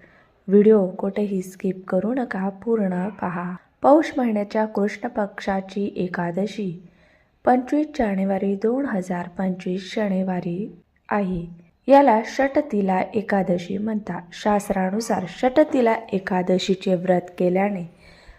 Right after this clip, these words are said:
कन्यादान, सुवर्णदान आणि हजारो वर्षाच्या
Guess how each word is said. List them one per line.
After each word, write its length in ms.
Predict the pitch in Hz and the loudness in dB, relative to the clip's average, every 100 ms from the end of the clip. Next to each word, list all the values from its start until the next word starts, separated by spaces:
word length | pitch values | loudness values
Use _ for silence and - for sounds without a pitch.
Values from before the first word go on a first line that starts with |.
| _ - | _ 4
कन्यादान, 680 | 269 294 302 277 190 190 190 | 6 6 4 4 2 0 -4
सुवर्णदान 880 | - - 262 277 294 285 254 190 180 - | -4 2 6 6 8 6 6 2 -2 -4
आणि 300 | - 214 196 196 | -2 0 0 -2
हजारो 440 | 226 214 226 269 | 0 2 4 4
वर्षाच्या 680 | 294 220 196 - 220 269 - | 4 2 0 -2 -2 -2 -4